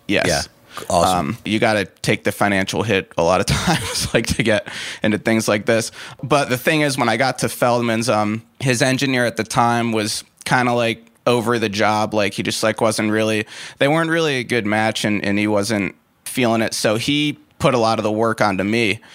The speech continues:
Speaker 1: which is great. So I wasn't getting paid, but I was doing a ton of the work and, like, a ton of the productions and stuff. And, and it was like, I was coming from the metal world where I was used to just, like,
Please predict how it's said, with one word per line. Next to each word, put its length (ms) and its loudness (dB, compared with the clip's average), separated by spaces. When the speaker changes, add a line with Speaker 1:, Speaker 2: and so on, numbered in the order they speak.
Speaker 1:
which 200 -2
is 40 -6
great. 200 0
So 120 0
I 40 4
wasn't 280 0
getting 240 -2
paid, 360 0
but 100 2
I 80 2
was 140 -2
doing 320 0
a 20 0
ton 300 0
of 80 0
the 60 2
work 400 0
and, 120 -2
like, 160 0
a 60 -4
ton 180 0
of 60 0
the 60 -4
productions 500 -2
and 100 -6
stuff. 260 0
And, 200 -2
and 100 4
it 100 0
was 220 0
like, 260 0
I 100 4
was 140 0
coming 280 2
from 180 -2
the 80 0
metal 300 2
world 280 0
where 140 2
I 80 2
was 200 0
used 240 -2
to 80 0
just, 300 -2
like, 380 0